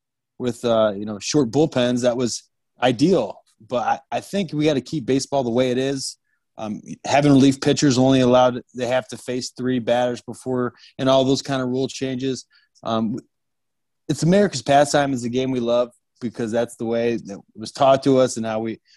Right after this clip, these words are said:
we've watched it. So I'm not a big fan of that. I know some people enjoy it, but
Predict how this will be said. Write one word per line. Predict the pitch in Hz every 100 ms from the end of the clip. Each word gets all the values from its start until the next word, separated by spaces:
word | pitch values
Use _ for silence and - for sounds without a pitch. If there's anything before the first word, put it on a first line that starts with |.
| -
we've | 117
watched | 113 101 -
it. | 110
So | 160
I'm | 165 190
not | 190 180
a |
big | 165 147
fan | - 156 151
of | 139
that. | 139 139
I | 139
know | 139
some | - 139
people | 131 127 127 127 - _ -
enjoy | 131 123 139 147 135
it, | 135 131
but | 120 113